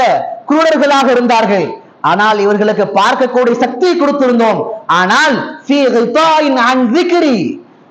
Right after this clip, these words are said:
ஆனால் என்னுடைய எல்லா விதமான அத்தாட்சிகள், எல்லா விதமான ஞாபகங்களை விட்டும் அவர்கள் பார்வைகள் மூடி இருந்தது. பள்ளிவாசலை பார்த்தா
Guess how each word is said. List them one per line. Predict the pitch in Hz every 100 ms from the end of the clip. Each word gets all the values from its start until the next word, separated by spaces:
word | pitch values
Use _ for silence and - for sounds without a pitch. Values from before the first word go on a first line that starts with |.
| _
ஆனால் | 127 147 190 202
என்னுடைய | 185 190 185 170
எல்லா | 202 233 254 269 269
விதமான | 247 240 226 208
அத்தாட்சிகள், | 185 196 - 269 - 269 254 196 147 - - -
எல்லா | 180 240 285 294
விதமான | 285 285 269 262
ஞாபகங்களை | 233 208 233 285 285 269 262 254 254
விட்டும் | 254 - 359 311 - - -
அவர்கள் | 156 208 214 202 180
பார்வைகள் | 170 226 269 226 262 254
மூடி | 233 320 330
இருந்தது. | 262 214 185 185 180 151 104 - - - _ -
பள்ளிவாசலை | - 220 262 240 247 226
பார்த்தா | 220 220 226